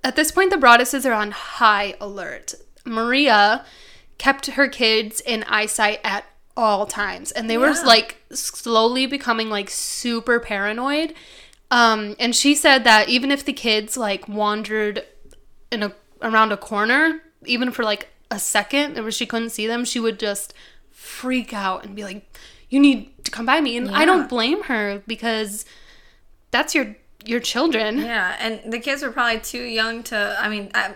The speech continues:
Speaker 2: I'm sure that they didn't wanna scare the kids, so they probably didn't
Speaker 1: Yeah.
Speaker 2: tell them anything
Speaker 1: No,
Speaker 2: about
Speaker 1: they
Speaker 2: it,
Speaker 1: didn't.
Speaker 2: so, so they're just playing and being kids.
Speaker 1: Yeah, and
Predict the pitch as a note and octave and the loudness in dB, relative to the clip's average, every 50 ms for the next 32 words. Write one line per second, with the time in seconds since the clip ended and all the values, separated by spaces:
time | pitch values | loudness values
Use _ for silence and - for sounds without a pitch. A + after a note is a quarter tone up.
0 | - - G#3+ G#3 - C4 A#3+ A#3 G#3+ G#3+ G#3+ G#3+ G#3+ G3+ G#3 G3 G3 - - - | -12 -16 -14 -12 -8 -6 -4 -4 -4 -6 -6 -8 -8 -8 -10 -12 -12 -14 -10 -6
1 | G3+ G#3 G#3 G3+ G3+ G3 F#3 F#3+ - G3+ G3 G3 G3 - A3 G3+ G3+ F#3+ F#3+ F#3+ | -6 -4 -4 -6 -8 -10 -10 -8 -8 -8 -8 -8 -8 -6 -6 -6 -6 -6 -8 -8
2 | F#3 A#3+ B3+ A3+ G#3+ G3+ A#3+ A#3+ A#3 A#3 A#3 - B3 A3+ A#3 A3+ A3+ A3+ A3 G#3 | -2 0 2 2 2 2 0 -6 -10 -12 -12 -14 -14 -12 -8 -2 0 0 2 2
3 | A3 A3 A3 A3 G3+ G3 G3 G3 G#3+ G3+ G3+ G3 G3+ - - _ _ - _ _ | 0 -2 -4 -4 -6 -8 -8 -6 -4 -4 -4 -4 -6 -8 -14 _ _ -20 _ _
4 | _ _ - _ _ - - - A#3 B3 B3+ A3 G3+ G#3 G3+ G3+ - - - G3+ | _ _ -20 _ _ -20 -20 -18 -16 -14 -14 -12 -12 -14 -14 -16 -16 -14 -12 -10
5 | G#3 G#3+ A3+ A3+ A#3 A3+ A3 G3+ G3 F#3+ G3 G3 G3 G3 F#3+ - G#3 G3+ A3 A3 | -8 -8 -8 -8 -8 -10 -12 -12 -14 -14 -12 -12 -12 -14 -14 -12 -10 -8 -8 -8
6 | G3 F#3+ - - - - - G#3+ G#3+ A#3 C4 C4 G3+ F#3+ G3+ A#3+ - - - A3+ | -10 -12 -14 -14 -14 -14 -10 -4 -2 0 0 0 0 -2 -6 -8 -10 -4 -2 0
7 | A#3 A#3+ A#3 G#3 G#3 - | 0 0 -2 -4 -10 -12